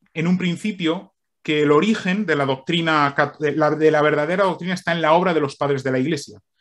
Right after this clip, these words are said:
Son los padres los que marcan la verdadera doctrina.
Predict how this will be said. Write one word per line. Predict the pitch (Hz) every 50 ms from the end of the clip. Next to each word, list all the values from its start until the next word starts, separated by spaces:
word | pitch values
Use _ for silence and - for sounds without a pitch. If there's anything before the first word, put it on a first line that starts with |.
| _ _ _ _ _
Son | - - - 190 196 196
los | 185 170 147 - -
padres | - 196 202 202 208 220 240 247 247 - -
los | 156 156 143 -
que | - 151
marcan | 156 170 180 185 185 - 190 180
la | 170 147
verdadera | 143 139 135 131 131 143 143 139
doctrina. | 131 123 - - 202 214 160 98 92